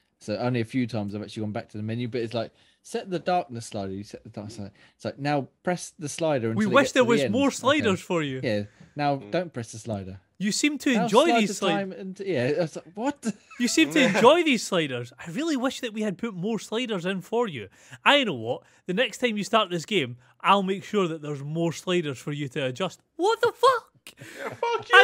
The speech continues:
Speaker 2: I've, I've set this up. You shouldn't need for me to fucking come back and do it every single time. Why are you watching me fucking play this game?
Speaker 1: It's so, like, what they've done
Speaker 2: It's
Speaker 1: with it is, I mean,
Speaker 2: fucking,
Speaker 1: the
Speaker 2: it's
Speaker 1: original was very clever, but this is just,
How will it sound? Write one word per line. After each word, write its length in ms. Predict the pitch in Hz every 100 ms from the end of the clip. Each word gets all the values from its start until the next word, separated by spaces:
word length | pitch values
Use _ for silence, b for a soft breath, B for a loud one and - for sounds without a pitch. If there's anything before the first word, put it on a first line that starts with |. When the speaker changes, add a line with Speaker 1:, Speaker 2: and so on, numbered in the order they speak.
| 403 294
Speaker 2:
I've, 140 | 381 -
I've 220 | 403 370
set 380 | - - 427 392
this 240 | 359 269 381
up. 220 | 427 -
You 140 | 330
shouldn't 400 | 359 403 370 320
need 180 | 381 453
for 200 | - 415 370
me 160 | 320 311
to 60 |
fucking 340 | - 302 - 233
come 180 | 277 269
back 240 | 269 214
and 100 | 226
do 120 | 254
it 100 | 254 254
every 280 | 247 214 226
single 320 | 269 233 226
time. 280 | 285 302 254
Why 220 | 311 359
are 60 |
you 180 | 311 294
watching 500 | 262 302 320 - 311
me 140 | 294 247
fucking 360 | 302 - 269
play 200 | 233 277
this 180 | 269 233
game? 400 | - 285 185 135 _ _ b b b b b b b _
Speaker 1:
It's 200 | 107 104
so, 280 | - 135 117 107 -
like, 180 | 113 101
what 180 | 120 117
they've 180 | 113 107
done 140 | 107 98
Speaker 2:
It's 100 | 92
Speaker 1:
with 40 |
it 120 | 92 98
is, 0 |
I 40 |
mean, 40 |
Speaker 2:
fucking, 540 | 175 277 - 262 - 117
Speaker 1:
the 100 | 123
Speaker 2:
it's 80 | -
Speaker 1:
original 360 | 156 139 131
was 200 | 117 110
very 220 | - 127 113
clever, 320 | 127 117 101
but 200 | 90 95
this 240 | 117 -
is 140 | 98 -
just, 400 | 92 85 -